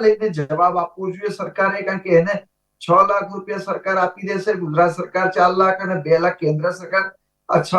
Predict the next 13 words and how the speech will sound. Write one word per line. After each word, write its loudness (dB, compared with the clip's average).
લાખના 6
કારણે 0
કે 6
એની 4
જિંદગી -6
પરત 4
મળવાની 4
નથી. -2
એ -8
સ્વજનનો -8
ક્યારેય 4
તમે 0
ટેકો, -2